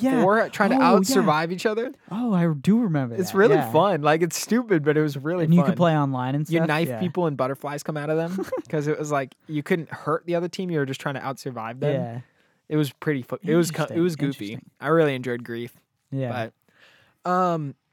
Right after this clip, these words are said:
Speaker 2: yeah, so I, I've just, I'm honestly just curious about this game coming out.
Speaker 1: Yeah.
Speaker 2: Um,
Speaker 1: I'm curious about Battle,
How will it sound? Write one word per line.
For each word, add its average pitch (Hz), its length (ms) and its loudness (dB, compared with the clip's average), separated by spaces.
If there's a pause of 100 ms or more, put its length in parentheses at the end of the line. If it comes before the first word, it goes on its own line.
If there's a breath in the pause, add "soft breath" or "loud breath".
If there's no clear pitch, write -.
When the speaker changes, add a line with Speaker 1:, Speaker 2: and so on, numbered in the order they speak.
Speaker 2:
yeah, 208 220 2
so 220 280 2
I, 190 200 2
I've 208 180 0
just, 233 220 -4
I'm 180 160 0
honestly 185 320 2
just 135 200 -6
curious 147 340 -2
about 127 240 -4
this 120 140 -14
game 147 280 -6
coming 123 240 -10
out. 117 280 -12 (100)
Speaker 1:
Yeah. 123 220 -10 (100)
Speaker 2:
Um, 123 560 -4
Speaker 1:
I'm 185 140 0
curious 339 260 -2
about 165 240 2
Battle, 139 260 0